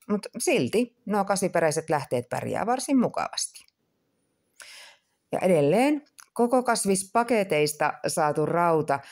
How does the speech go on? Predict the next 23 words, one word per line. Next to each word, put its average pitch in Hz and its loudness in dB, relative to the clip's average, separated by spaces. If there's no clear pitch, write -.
se - 0
ei 233 2
kuormita 208 2
hapetusstressillä, 214 -2
koska 185 -4
siinä 135 0
tulee 120 -2
aina 220 2
mukana, 185 0
mukana 170 0
tuota 135 0
antioksidantteja 139 0
ja 127 -4
muuta 170 0
hyvää. 127 0
Eikä 190 2
se - -2
siten 190 2
tulehduta 151 2
kuten 131 -4
hemi 123 -2
eli 123 -2
verirauta. 120 -4